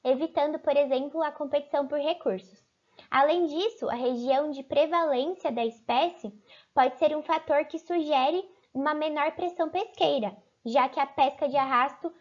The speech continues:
não ocorre na região de maior abundância da espécie. Aqui estão as referências utilizadas.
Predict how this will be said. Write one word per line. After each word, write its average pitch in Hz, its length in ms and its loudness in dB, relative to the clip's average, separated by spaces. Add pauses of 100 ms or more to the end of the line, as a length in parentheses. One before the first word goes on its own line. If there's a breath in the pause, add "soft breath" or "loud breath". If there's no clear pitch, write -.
(180 loud breath)
não 294 300 0
ocorre 311 500 0
na 302 120 -6
região 277 520 0
de 269 140 -6
maior 277 420 2
abundância 269 580 -2
da 277 140 0
espécie. 196 640 -4 (2500)
Aqui 247 300 -8
estão 277 360 -6
as 254 140 0
referências 233 640 -2
utilizadas. 220 840 -4